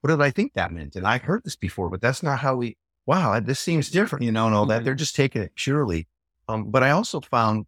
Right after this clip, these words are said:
Speaker 1: that we tend to learn more as Christians with not yet believers because the purity of their questions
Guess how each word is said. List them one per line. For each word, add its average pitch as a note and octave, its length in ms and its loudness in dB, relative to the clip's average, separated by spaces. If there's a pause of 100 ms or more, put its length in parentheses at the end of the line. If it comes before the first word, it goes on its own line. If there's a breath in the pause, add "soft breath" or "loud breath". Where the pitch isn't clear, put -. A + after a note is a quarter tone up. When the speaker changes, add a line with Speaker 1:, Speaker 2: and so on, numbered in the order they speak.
Speaker 1:
that G2+ 320 -2 (420)
we C#3 300 0
tend B2 320 2
to G2 60 -2
learn F#2+ 280 -2
more E2 220 0
as D#2+ 180 -2
Christians - 760 -10 (340)
with G2 140 -4
not F#2 240 0
yet G2 180 -4
believers F2 400 -6
because G2 280 -4
the G2 200 -4
purity D#3 480 2
of G2+ 100 -2
their G2+ 140 -2
questions D#3 680 -2